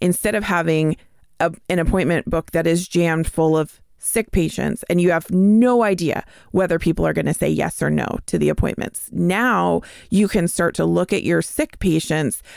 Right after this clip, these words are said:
from the ease of getting to yes, because statistically, we have shown as an industry the significant psychological impact that it has on our clients.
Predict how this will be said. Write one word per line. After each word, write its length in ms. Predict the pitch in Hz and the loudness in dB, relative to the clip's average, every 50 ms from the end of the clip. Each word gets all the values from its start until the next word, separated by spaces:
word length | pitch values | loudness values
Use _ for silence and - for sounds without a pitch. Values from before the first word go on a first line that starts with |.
| - - | -20 -20
from 460 | - - - 190 180 180 180 175 180 - - - _ _ _ _ _ - - | -12 -4 -2 -2 0 0 0 0 -2 -4 -6 -12 _ _ _ _ _ -12 -6
the 220 | 196 180 180 156 - - | -2 0 0 0 -2 -2
ease 500 | - 208 233 285 311 302 269 233 202 - - | 0 0 2 2 4 2 2 2 0 -2 -4
of 240 | - 175 165 170 190 | -4 -4 -2 -4 -4
getting 380 | - 190 185 180 185 175 175 175 | -2 -2 0 0 0 0 0 -2
to 180 | - - 180 | -2 -2 -2
yes, 680 | 165 165 170 - 175 165 151 - 180 - - - - - - | -2 -2 -2 -2 -2 -2 -2 -4 -6 -8 -8 -10 -10 -10 -2
because 360 | - 185 180 - 202 180 175 | -2 -2 0 2 0 0 0
statistically, 880 | - - 190 175 - 190 190 - - 196 185 - 175 175 165 165 165 165 - - - - - - | 0 -2 -2 -2 -2 -4 -8 -2 -2 -4 -2 0 0 2 2 2 2 0 -2 -6 -16 -20 -12 -4
we 220 | 175 180 196 202 | -2 0 2 2
have 220 | 208 185 175 175 170 | 2 2 0 -2 -4
shown 400 | - - 185 196 262 269 233 196 | -2 -2 0 0 2 2 2 2
as 220 | 180 165 175 - | 0 0 -2 -2
an 80 | 175 165 - | -2 -2 0
industry 800 | - 233 254 247 254 247 240 - - - 170 170 160 160 156 - - - - - - - | 0 0 2 2 2 0 -2 -2 -6 -4 -2 0 2 2 0 0 -4 -8 -18 -20 -14 -6
the 600 | - 170 165 180 196 180 175 180 175 170 170 170 - - | -4 -2 0 2 2 2 2 2 2 2 2 0 -2 -4
significant 1200 | - - - 190 175 175 175 170 170 175 180 190 214 226 - - 240 220 196 175 160 156 - - | -6 -2 -2 -2 0 0 0 2 2 2 2 0 0 -2 -2 -2 -2 0 2 0 0 0 -2 -2
psychological 720 | - 170 170 - 156 160 160 156 160 - 185 - - 143 | -2 -2 -2 0 0 0 2 0 0 -2 -4 -4 -4 -4
impact 400 | - - 160 190 190 180 170 - | -2 0 -2 0 0 -2 -2 -2
that 120 | 170 147 - | -2 -4 -4
it 40 | - | -4
has 300 | 160 180 165 170 170 170 | -4 -2 -2 -2 0 0
on 100 | 165 160 | 0 0
our 140 | 156 151 | 0 -2
clients. 440 | 151 - - 208 202 170 156 165 - | -2 -2 -2 0 0 0 -2 -2 -6